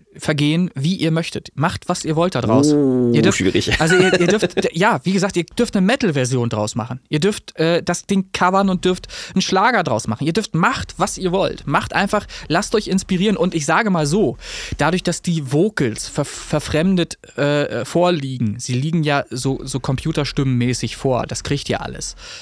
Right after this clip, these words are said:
Speaker 1: äh, im, im Remix-Kit. Ähm, dadurch habt ihr super geile Möglichkeiten, elektronischen Sound zum Beispiel zu kreieren.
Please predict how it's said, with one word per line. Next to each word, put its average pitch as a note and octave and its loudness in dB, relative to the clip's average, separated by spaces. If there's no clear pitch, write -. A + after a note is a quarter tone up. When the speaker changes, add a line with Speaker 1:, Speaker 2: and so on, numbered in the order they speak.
Speaker 1:
äh, A2+ -2
im, A#2 -4
im A#2 -4
Remix-Kit. A2+ -4
Ähm, B2 0
dadurch C#3 0
habt D#3+ -4
ihr D3 2
super E3 0
geile D3+ 2
Möglichkeiten, C3+ -2
elektronischen C3+ -2
Sound C3 -2
zum A#2+ -6
Beispiel A2 -4
zu - -12
kreieren. A2+ -4